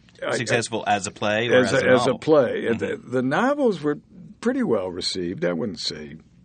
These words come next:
Speaker 1: they didn't
Speaker 2: When we talk
Speaker 1: climb.
Speaker 2: about successful, your definition of success, not
Speaker 1: Right,
Speaker 2: others.
Speaker 1: right, right, right.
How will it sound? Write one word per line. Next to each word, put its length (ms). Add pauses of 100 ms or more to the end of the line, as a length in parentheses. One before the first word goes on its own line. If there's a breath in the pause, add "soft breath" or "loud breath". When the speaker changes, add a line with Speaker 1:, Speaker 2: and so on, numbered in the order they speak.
(120)
Speaker 1:
they 120
didn't 280
Speaker 2:
When 120
we 80
talk 100
Speaker 1:
climb. 100
Speaker 2:
about 160
successful, 560
your 380
definition 580
of 100
success, 540
not 140
Speaker 1:
Right, 140 (120)
Speaker 2:
others. 400
Speaker 1:
right, 400 (160)
right, 340
right. 320